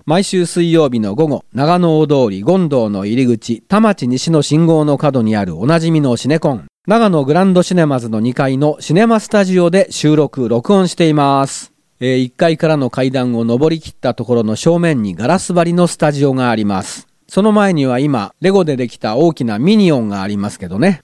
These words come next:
すぐ横に置いてあるテーブルの上には紙と鉛筆が用意してありますんで、ご覧になった映画の感想とか、主題歌のリクエストなどなど書いて白い箱に入れといてくださいね。よろしくお願いします。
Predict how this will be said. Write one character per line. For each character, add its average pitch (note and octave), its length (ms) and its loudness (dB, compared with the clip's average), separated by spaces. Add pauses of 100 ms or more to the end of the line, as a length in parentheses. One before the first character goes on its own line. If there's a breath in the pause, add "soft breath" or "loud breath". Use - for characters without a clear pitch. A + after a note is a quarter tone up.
(160)
す - 160 -4
ぐ G3+ 100 2
横 D#3+ 300 2
に E3+ 140 0
置 D#3 100 2
い D3 60 -2
て D3+ 160 0
あ C#3 40 0
る A#2 120 -2
テ D#3+ 180 2
ー E3+ 40 0
ブ E3 80 -4
ル D#3+ 100 2
の C#3+ 180 2
上 C3 140 2
に A2 100 -2
は F2 220 -8
紙 G3+ 240 0
と D#3 140 -2
鉛 E3 280 -2
筆 - 140 -4
が F3+ 80 2
用 E3 200 2
意 C#3 60 0
し - 60 -10
て C3+ 100 0
あ B2 80 2
り B2 80 -2
ま B2 140 -2
す - 120 -8
ん B2 100 -2
で、 F3 260 -2 (240 soft breath)
ご C#3+ 100 2
覧 D3 180 0
に C#3+ 80 0
な C3 120 0
っ - 80 -10
た G#2+ 160 -4
映 D#3 180 2
画 C3 100 -4
の G#2+ 120 -4
感 E3+ 200 0
想 F3 220 2
と D3 140 -2
か、 - 180 -10 (100)
主 - 140 -6
題 F3 160 2
歌 D3 160 -4
の A2+ 140 -2
リ B2+ 100 -2
ク D#3 160 -2
エ C#3+ 80 0
ス - 80 -12
ト B2 140 -2
な D#3+ 120 2
ど D#3 140 0
な E3 120 2
ど D3+ 160 0
書 F#3+ 120 0
い C#3 140 -2
て G#2 200 -8
白 D#3+ 240 0
い C#3 40 0
箱 A2+ 260 0
に F3 120 2
入 C#3+ 40 2
れ D3 140 2
と C#3+ 120 2
い B2 60 -2
て C3 80 -10
く - 80 -10
だ F#2 100 -6
さ F#2 140 -6
い F2+ 60 -4
ね。 D#3 320 0 (160)
よ A#2 140 0
ろ E3 100 2
し - 100 -10
く D3 140 0
お C3+ 80 0
願 B2 280 0
い G#2+ 60 -2
し A2 140 -4
ま F2 340 -6
す。 - 240 -14